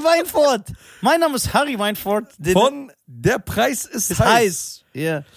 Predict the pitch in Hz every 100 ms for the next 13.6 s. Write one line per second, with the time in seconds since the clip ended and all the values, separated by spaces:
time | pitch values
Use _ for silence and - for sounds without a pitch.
0 | - - 170 202 202 147 240 262 170 156
1 | 135 135 143 185 202 170 135 127 165 240
2 | - 156 170 180 - 190 170 - 98 -
3 | 123 135 - 185 220 151 143 180 - 165
4 | - - 98 - 127 - - 208 214 -
5 | 190 - 165 147 131 185 180 165 160 -
6 | 151 - 135 - 131 120 110 120 208 196
7 | 226 220 - - - - - - 208 226
8 | 247 _ - 120 151 - - 135 151 208
9 | - - 143 165 - 135 131 - 127 160
10 | 190 180 - 165 160 156 151 147 139 117
11 | 92 90 _ _ _ - 107 98 156 220
12 | 190 156 135 151 139 110 110 143 - 117
13 | - 156 - 180 226 285